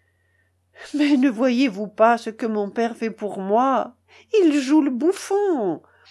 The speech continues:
On l'accueille parce qu'il a su gagner les bonnes grâces de Foma Fomitch. Cet ancien bouffon est flatté d'en avoir un maintenant.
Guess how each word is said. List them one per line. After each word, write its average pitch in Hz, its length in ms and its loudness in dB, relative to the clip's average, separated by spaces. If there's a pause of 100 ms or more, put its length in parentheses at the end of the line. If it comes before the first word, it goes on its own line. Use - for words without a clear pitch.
(220)
On 240 120 0
l'accueille 233 520 0
parce 233 240 -6
qu'il 214 180 -6
a 214 60 0
su 208 220 -12
gagner 208 360 -2
les 214 120 -2
bonnes 196 260 -4
grâces 240 380 -4
de 190 100 -4
Foma 208 380 -4
Fomitch. 330 640 -2 (640)
Cet 302 320 -4
ancien 311 360 0
bouffon 311 480 0
est 285 100 -2
flatté 302 480 -2
d'en 311 180 0
avoir 311 360 0
un 294 160 0
maintenant. 185 680 -6